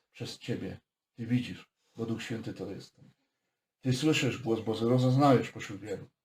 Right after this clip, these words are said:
A to się rodzi z relacji z Duchem Świętym. Chrzest w Duchu Świętym to nie jest tylko, że jest do pewnego etapu. To jest za-, to jest jak rzeka bez dna albo ocean bez, bez kresny.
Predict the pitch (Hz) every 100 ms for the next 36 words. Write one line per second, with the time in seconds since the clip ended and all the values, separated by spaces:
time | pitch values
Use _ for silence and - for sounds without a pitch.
0 | _ _ _ _ 127 127 143 127 131 127
1 | 131 139 147 131 104 101 98 - - 101
2 | _ _ _ _ _ _ _ _ _ _
3 | _ _ _ _ _ _ - 135 123 127
4 | 127 135 131 127 - 156 143 - 127 135
5 | 127 123 127 127 120 123 120 123 127 117
6 | 98 95 - _ _ - - _ - 127
7 | 113 127 131 139 - 135 127 123 - _
8 | _ 113 135 156 147 131 131 123 139 123
9 | - 120 120 120 117 131 117 110 104 107
10 | - - _ - 113 113 135 - _ _
11 | _ _ _ _ _ _ - 123 - -
12 | 92